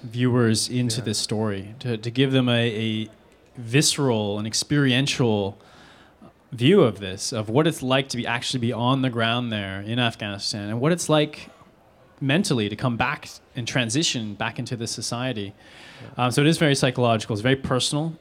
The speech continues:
Speaker 1: extremely subjective. I bring in a lot of my own experiences to be able to tell Nathan's story. And, and so it is, I think, with the technology, I'm able to combine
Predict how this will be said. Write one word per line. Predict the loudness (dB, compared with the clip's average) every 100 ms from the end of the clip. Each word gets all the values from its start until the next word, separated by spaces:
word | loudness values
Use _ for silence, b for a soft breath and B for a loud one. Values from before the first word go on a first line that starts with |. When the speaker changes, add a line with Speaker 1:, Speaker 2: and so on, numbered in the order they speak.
| -8
Speaker 1:
extremely | -4 2 4 6 4
subjective. | 2 0 0 0 0 -6 -6 -8
I |
bring | -2 0
in | 2
a |
lot | 4 4
of | 4
my | 2
own | 4
experiences | 2 0 -2 -2 -2 -2 -4 -4 -4 -6
to | -6
be | -4
able | -4
to | -4
tell | -4 -2 0 0 -2 -6 -12
Nathan's | -10 -6 -6 -6 -6
story. | -2 0 0 -2 -8 B B B B B B -4
And, | 0 0 0
and | 0 2
so | 4 6
it |
is, | 6 6
I | 4
think, | 2 -2 -2 0
with | 0 2
the |
technology, | 0 0 2 4 2 2
I'm | 0
able | 2 0 -2
to | -4
combine | -6 0 2 4 4 2 0